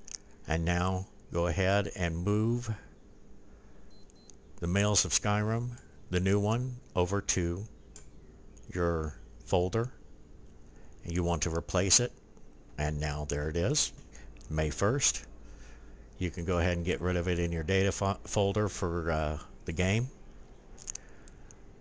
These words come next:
And now you can repack what you just did, so that way you can load it up in the mod manager, unless you want to, uh,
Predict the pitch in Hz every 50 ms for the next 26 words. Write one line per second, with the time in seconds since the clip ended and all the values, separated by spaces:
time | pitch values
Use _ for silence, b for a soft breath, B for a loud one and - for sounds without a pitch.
0 | - - 87 87 85 85 82 80 78 78 80 82 80 80 87 95 101 104 107 107
1 | 117 147 151 147 - - - - - - - - - - - - - - - -
2 | - - - - - - B B B B B B B B B B B - - -
3 | 90 90 - - - 117 110 101 95 95 101 107 117 117 113 113 - - - -
4 | - - - - - - - - - - - 85 85 90 90 90 90 - - 107
5 | 101 95 95 101 - - - - - - - - - - - - - 85 85 76
6 | 82 92 101 98 101 101 117 - - - 120 104 98 104 - 127 - - - -
7 | - - - - - - - - - - - - - B B B B B B -
8 | - - - 95 87 80 87 92 90 90 87 - 87 87 90 87 87 92 87 92
9 | 90 - - 92 95 101 95 87 87 85 85 85 85 87 87 82 - - 92 104
10 | - - 120 110 117 131 139 131 - - 113 104 101 113 - - - - - -
11 | 101 98 92 - - - 92 85 85 85 85 - - B B B B B B B
12 | B B B B B B B -